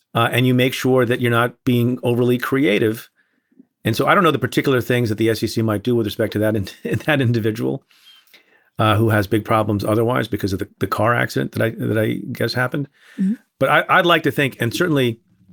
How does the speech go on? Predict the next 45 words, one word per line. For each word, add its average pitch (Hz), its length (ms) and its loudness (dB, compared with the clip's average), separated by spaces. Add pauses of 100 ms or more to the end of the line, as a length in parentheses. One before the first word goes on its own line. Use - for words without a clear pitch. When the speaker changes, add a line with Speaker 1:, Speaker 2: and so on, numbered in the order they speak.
(500)
Speaker 1:
I 110 60 -2
think 120 140 0
under 117 140 0
Gary 107 220 0
Gensler, 110 500 -2 (760)
uh, 104 280 0
and 113 120 0
this 123 140 0
administration, 107 720 -2 (420)
no 175 300 -2
one's 123 120 0
gonna 117 120 2
get 107 120 2
a 104 40 0
buy 107 360 0
just 104 160 -10
because 104 200 -2
they 98 80 -2
have 98 120 -2
a 92 40 -2
lot 98 100 -2
of 101 60 -2
money. 107 140 -2
I 104 40 0
mean, 113 80 0
I'm, 131 180 0
almost 147 320 2
by 113 120 0
definition, 107 600 -4 (1080)
the 113 100 -2
kinds 127 320 0
of 113 100 -2
people 127 340 0
and 110 80 0
institutions 113 520 -2
that 101 80 -4
the 110 120 0
S 107 140 -2
E 110 40 -2
C 107 160 -2
regulates 101 680 -2 (640)
are 107 160 2
powerful, 104 600 0
moneyed, 101 520 0
wealthy 101 520 -2